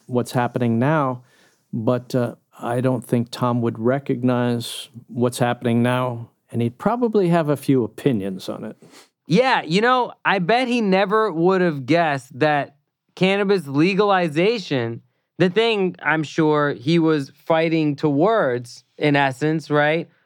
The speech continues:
Speaker 2: would actually turn into a tool for corporate America to take over cannabis. And it's a really, really ugly truth of this post-cannabis legalization world that we live in.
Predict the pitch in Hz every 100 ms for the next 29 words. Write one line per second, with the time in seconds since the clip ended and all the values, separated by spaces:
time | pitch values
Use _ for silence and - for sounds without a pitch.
0 | _ 165 190 202 214 233 220 202 185 -
1 | 202 208 202 180 196 170 135 - 233 254
2 | 139 131 - _ _ 170 143 185 202 180
3 | 190 175 165 185 190 175 170 151 147 -
4 | - 170 151 147 - _ _ - 175 185
5 | - - 165 160 160 143 - 175 185 175
6 | 135 123 123 _ - 160 170 160 156 151
7 | 220 233 226 220 208 185 - 185 196 208
8 | 190 143 - 226 269 160 - _ _ _
9 | - 170 175 151 180 175 180 185 196 -
10 | - 180 180 175 170 165 165 160 147 156
11 | 143 147 147 208 214 170 143 156 165 175
12 | 190 165